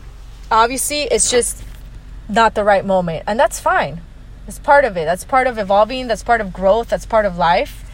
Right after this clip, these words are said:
It doesn't mean that in the future, nothing's gonna happen. It's just that right now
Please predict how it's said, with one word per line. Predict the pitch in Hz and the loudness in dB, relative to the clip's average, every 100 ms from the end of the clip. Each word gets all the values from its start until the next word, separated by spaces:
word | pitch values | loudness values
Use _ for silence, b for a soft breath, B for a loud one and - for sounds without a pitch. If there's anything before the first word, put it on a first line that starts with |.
| B B - | B B -2
It | |
doesn't | 226 311 370 | 2 2 0
mean | 403 392 | 0 4
that | 320 | 4
in | 285 | 4
the | 269 | 0
future, | - 294 339 - 262 220 - B B B B B - | -2 -4 -4 0 2 2 -2 B B B B B -2
nothing's | 220 240 254 | -2 0 -2
gonna | 214 208 | -2 -2
happen. | 196 240 - 170 147 175 | 2 4 2 -2 -8 -8
It's | 196 - | -8 -2
just | 254 - | 0 2
that | 262 | 4
right | 233 247 247 | 4 2 4
now | 247 262 311 370 | 4 6 6 4